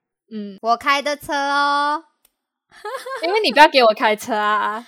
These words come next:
Speaker 2: <laughs> 你自己不敢，我讲，要不然我给你开。啊，算了啦，我不想要赔钱啊。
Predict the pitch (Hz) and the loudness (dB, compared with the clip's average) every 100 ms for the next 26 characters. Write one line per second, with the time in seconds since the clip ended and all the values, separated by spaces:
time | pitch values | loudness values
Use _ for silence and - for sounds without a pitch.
0 | - - 311 359 494 480 311 480 403 - | -16 -12 -6 -4 0 -2 0 2 2 2
1 | 403 311 277 269 - - - 381 381 339 | 4 6 6 4 -8 -20 -6 0 2 2
2 | 349 466 466 359 339 302 302 302 339 - | 2 4 6 6 6 2 0 -4 -10 -14
3 | - 269 - 349 311 226 240 254 208 269 | -20 -16 -12 -10 -8 -6 -6 -8 -10 -10
4 | 262 202 220 - 180 185 - 233 170 170 | -10 -10 -12 -12 -10 -12 -12 -12 -12 -14
5 | 180 | -20